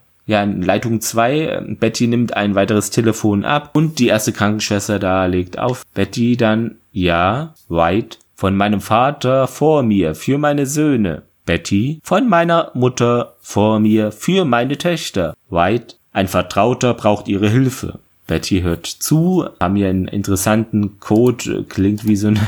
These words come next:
<laughs> religiöse Sekte. Ja, wir hören den Rest des Gespräches dann über den Laptop von Logan. Ja, Betty, "Sie wollen, dass ich Sie töte?" White dann, "Ja, ist es ein Problem für Sie?" Die, "Oh nö,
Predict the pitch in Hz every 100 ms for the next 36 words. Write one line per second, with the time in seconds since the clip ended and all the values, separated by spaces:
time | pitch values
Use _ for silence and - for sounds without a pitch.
0 | - - - - 104 110 110 110 107 95
1 | 113 - - 123 - 107 95 - - 135
2 | 143 165 160 151 135 139 135 117 - -
3 | 123 123 120 113 104 101 95 90 101 -
4 | 135 135 - 104 104 104 - 95 87 92
5 | 110 127 - - 95 85 85 107 - 123
6 | 113 107 113 127 139 127 120 - 123 -
7 | 110 170 302 294 214 233 - - 107 101
8 | 113 113 104 101 92 92 - 101 104 90
9 | 95 85 143 151 139 135 131 131 - 107
10 | 110 110 107 - 262 240 131 135 143 143